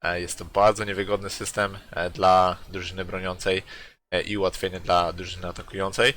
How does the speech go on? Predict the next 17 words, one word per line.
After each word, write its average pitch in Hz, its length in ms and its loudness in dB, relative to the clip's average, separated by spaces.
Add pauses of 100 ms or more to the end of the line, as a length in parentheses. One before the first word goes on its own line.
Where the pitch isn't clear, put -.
(1040)
E, 110 240 4
także 113 240 -2
to 123 140 4
musiało 110 340 2
ulec 104 200 0
zmianie. 104 420 2
Chodzi 123 240 -2
tu 110 100 -6
też 101 260 -2
przede 101 200 -10
wszystkim - 260 -10
o 95 300 0 (240)
tak 104 120 -6
zwane 95 240 -4
fejki, 110 500 0 (240)
czyli 90 340 -8
fejkowane, 90 520 -4